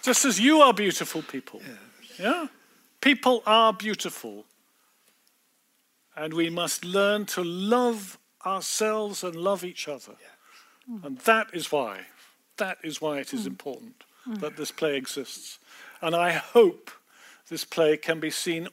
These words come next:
Speaker 1: all over Norway, all over this amazing country, and all over the world.
Speaker 3: Mm. Do you have a comment on that? Why should Jesus be trans?
Speaker 2: <coughs>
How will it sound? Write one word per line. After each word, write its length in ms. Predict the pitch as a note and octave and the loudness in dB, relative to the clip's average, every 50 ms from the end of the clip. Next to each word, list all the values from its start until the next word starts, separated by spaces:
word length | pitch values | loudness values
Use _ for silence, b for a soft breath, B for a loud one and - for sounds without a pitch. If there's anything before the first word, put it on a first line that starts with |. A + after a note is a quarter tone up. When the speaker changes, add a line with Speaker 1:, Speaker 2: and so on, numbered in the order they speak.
| _ - | _ 2
Speaker 1:
all 320 | A3+ A#3 A#3+ A#3 A#3 A3 - | 4 4 4 4 2 0 0
over 260 | G3 F#3+ F#3 E3+ F3 D#3+ | 0 0 0 2 0 -2
Norway, 460 | D#3+ D#3 D3+ C#3+ C3+ C3 C#3+ E3 D#3+ | 0 0 0 0 0 -2 -4 -6 -8
all 220 | E3 F#3+ F#3+ G3+ G#3 | -4 -2 0 2 2
over 180 | G#3 F#3+ F#3 | 2 2 2
this 220 | F3 F3 D#3+ - - | -2 -4 -4 -4 -4
amazing 480 | F#3 F#3 G3+ G#3+ G#3+ G#3 G3 G3 F#3+ | -4 -2 0 0 0 0 -2 -4 -8
country, 520 | E3 - - E3 D3+ C3 - - B2+ C3 B2 b b b b b b b b b b b b _ | -12 -12 -12 -12 -12 -10 -10 -10 -10 -10 -12 b b b b b b b b b b b b _
and 240 | E3 D3+ D3 D#3+ F3 - - | -6 -4 -4 -4 -6 -6 -4
all 220 | E3+ E3+ F3 E3+ | 0 2 4 4
over 160 | E3 D#3+ D3 D3 | 4 2 2 0
the 80 | D3 C#3 | -2 -2
world. 320 | C3 A#2+ A2 A2 A2 G#2+ - - - A#3 | -2 -4 -6 -8 -10 -12 -16 -16 -14 -14
Speaker 3:
Mm. 120 | G#3+ G3 E3 B B B B B _ _ b b b b b b b b b _ _ | -14 -14 -16 B B B B B _ _ b b b b b b b b b _ _
Do 100 | - G3+ | -14 -12
you 80 | G3 F#3+ | -10 -10
have 120 | F#3+ F#3+ | -8 -10
a 60 | G3 G3+ | -10 -12
comment 400 | - G#3+ G#3 A#3+ C#4+ C4+ - B3+ | -12 -10 -10 -10 -10 -10 -12 -12
on 80 | A3 G#3+ | -10 -8
that? 140 | A3 A3 - - - - - B B B B B B B B B B B B B B B B B B B B B B B B B B B _ _ | -10 -10 -12 -16 -20 -20 -20 B B B B B B B B B B B B B B B B B B B B B B B B B B B _ _
Why 240 | - G#3 G#3 A#3 A3+ | -4 -2 -2 -2 -2
should 240 | - - B3 A3 G3 | -4 -6 -8 -10 -8
Jesus 360 | A3 G#3+ G3 - A3+ G#3 - | -10 -10 -10 -10 -14 -16 -14
be 220 | - - G#3 G#3 | -10 -8 -8 -8
trans? 500 | G#3 - A3 G#3+ A3 A#3 A3+ - - - - | -8 -8 -8 -6 -6 -6 -8 -8 -10 -12 -14
Speaker 2:
<coughs> 40 | B | B